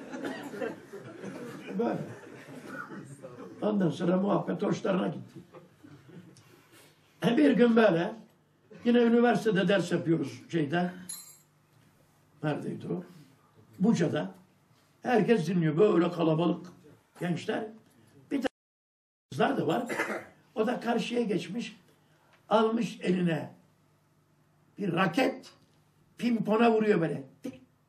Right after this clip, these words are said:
tik, tik. Benim konsantremi bozuyor. O tabii ya. Sen herkes böyle dinlerken oradan böyle yapması alay etmek gibi bir şey. Çünkü tahribat kolaydır.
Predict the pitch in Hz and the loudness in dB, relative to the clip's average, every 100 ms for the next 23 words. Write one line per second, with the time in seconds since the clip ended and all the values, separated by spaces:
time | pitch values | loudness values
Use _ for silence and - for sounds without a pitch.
0 | _ _ _ _ _ _ _ - 117 - | _ _ _ _ _ _ _ -14 -14 -14
1 | _ _ _ _ _ _ _ - - 240 | _ _ _ _ _ _ _ -20 -10 -8
2 | 240 - - - - - - - - - | -8 -12 -20 -20 -20 -20 -20 -20 -20 -6
3 | 240 269 254 220 233 220 220 202 208 208 | -2 -2 0 0 0 0 0 2 4 4
4 | 196 156 - 113 113 165 156 202 233 170 | 4 0 -2 -6 -8 -6 -4 -2 2 4
5 | 175 - - - - - - 180 170 214 | 4 -2 -10 -16 -16 -16 -8 0 4 4
6 | 220 190 175 202 165 185 180 208 175 196 | 4 2 2 2 2 2 4 4 4 2
7 | 127 - - - - - 180 202 196 196 | 0 -2 -8 -10 -10 -2 4 4 4 2
8 | 190 208 190 165 - 170 - - - - | 4 4 2 0 -4 -6 -4 -6 -8 -10
9 | - - - - 185 233 233 170 - 175 | -10 -8 -8 0 4 6 6 4 0 0
10 | 165 226 269 208 240 180 - - - - | 0 2 0 2 4 4 2 -12 -20 -20
11 | - - - - - - - 151 143 160 | -20 -20 -20 -20 -20 -20 -8 -6 -4 -6
12 | - - 147 175 170 269 - - 156 240 | -8 -4 4 4 4 0 -4 -4 2 2
13 | 170 107 | 2 -4